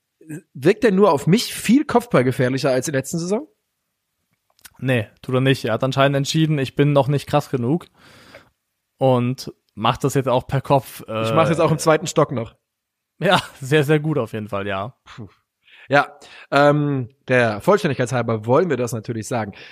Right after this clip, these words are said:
Speaker 1: Du, ähm, hast gerade eben angesprochen, Rafael Guerrero macht das eins null, Erling Haaland macht das zwei null, Marvin Friedrich macht per Eigentor das drei null, dann Kruse per Elfmeter, Vogelsammer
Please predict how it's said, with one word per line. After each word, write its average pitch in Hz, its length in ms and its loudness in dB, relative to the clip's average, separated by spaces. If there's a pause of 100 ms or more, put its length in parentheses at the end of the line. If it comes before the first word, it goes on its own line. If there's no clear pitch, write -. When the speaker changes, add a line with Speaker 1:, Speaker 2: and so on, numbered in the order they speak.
(200)
Speaker 1:
Du, 147 560 0
ähm, 135 280 2
hast 160 120 0
gerade 190 100 2
eben 233 100 2
angesprochen, 214 400 -2
Rafael 170 280 2
Guerrero 170 320 2
macht 165 180 -4
das 143 120 -4
eins 135 380 -4
null, 190 220 2 (100)
Erling 135 300 -2
Haaland 139 220 -2
macht 131 140 -6
das - 180 -10
zwei 147 300 0
null, 196 280 0
Marvin 147 280 0
Friedrich 170 420 -4
macht 143 160 -4
per - 160 -6
Eigentor 180 440 0
das 131 180 -4
drei 143 260 2
null, 160 300 2 (300)
dann 135 260 0
Kruse 254 320 2
per 190 160 2
Elfmeter, 165 580 -2 (100)
Vogelsammer 156 800 -2